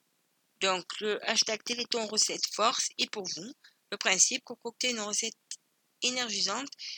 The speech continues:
avec ce que vous avez sous la main, un temps record. Publiez la photo de votre œuvre. Donnez de la force aux malades et aux familles. Après, il y a Bondi plus haut. Un sportif du dimanche habitué des salles de gym, mettez vos,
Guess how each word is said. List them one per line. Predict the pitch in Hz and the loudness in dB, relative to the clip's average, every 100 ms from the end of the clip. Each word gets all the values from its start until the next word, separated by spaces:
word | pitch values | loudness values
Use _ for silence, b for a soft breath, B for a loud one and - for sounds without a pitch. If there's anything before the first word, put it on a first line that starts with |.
| B | B
avec | - 214 | 0 2
ce | 247 | 2
que | 226 | 2
vous | |
avez | 233 214 | 6 10
sous | - | 8
la | 214 | 6
main, | 208 262 240 | 0 0 -2
un | |
temps | 208 233 | -2 -2
record. | 214 196 - 190 | -4 -6 -6 -6
Publiez | - 226 233 | -6 -6 -4
la | 233 | -4
photo | 208 196 - 214 | -4 -6 -6 -8
de | 185 | -6
votre | 165 - | -8 -8
œuvre. | 151 151 _ b b _ _ | -8 -12 _ b b _ _
Donnez | 190 226 233 | -8 -4 0
de | 208 | 0
la | 190 | 0
force | - 220 214 | 2 2 2
aux | |
malades | 196 196 214 | 2 0 -2
et | |
aux | 202 | -2
familles. | - 170 156 _ _ _ _ _ _ _ _ _ _ _ _ | -4 -4 -12 _ _ _ _ _ _ _ _ _ _ _ _
Après, | 165 185 254 | 2 4 4
il | 247 | 4
y | |
a | 202 | 4
Bondi | 214 240 233 | 2 0 0
plus | - 214 | 0 -4
haut. | 175 196 254 - | -2 -2 -4 -2
Un | 170 | 0
sportif | - 240 - | 0 0 0
du | 240 | -2
dimanche | 240 233 240 214 | -4 -4 4 6
habitué | 202 208 214 233 | 6 0 0 2
des | 226 | 2
salles | 208 196 | 0 0
de | |
gym, | 180 208 247 | -4 -4 -6
mettez | 220 233 | -4 -6
vos, | 220 | -6